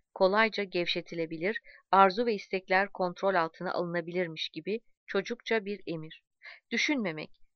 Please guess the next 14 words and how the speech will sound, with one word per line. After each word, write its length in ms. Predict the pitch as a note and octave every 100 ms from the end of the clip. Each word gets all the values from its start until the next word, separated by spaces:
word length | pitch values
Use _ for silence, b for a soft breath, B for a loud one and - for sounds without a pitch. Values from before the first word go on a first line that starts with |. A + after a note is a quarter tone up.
| E3
dar 280 | G#3 B3 A3
bir 120 | F3+
odada 460 | D3+ E3 E3 F#3+ B3 B B -
dizginlerinden 880 | G3+ F3+ G3+ F#3+ F#3 F#3 F#3+ G3 E3+
boşanmış, 640 | E3 - D#3+ E3 A#3 - B B -
ürkek 380 | A3+ G#3 C#4+ C#4
atların 480 | A3+ - G#3+ A3+ A#3 -
acı 260 | F#3 A#3+
veren 340 | G3 E3+ E3 E3
nallarıyla 680 | E3+ F3 F3 F#3 D#3+ E3+ - B -
başınızın 540 | G3+ G3 G#3+ G#3 A#3+ -
üzerinde 500 | F3 E3+ E3+ E3+ F#3
tepinmeleri 640 | F3+ - F3 E3+ E3+ F#3+ F3+
gibi 320 | D3+ E3+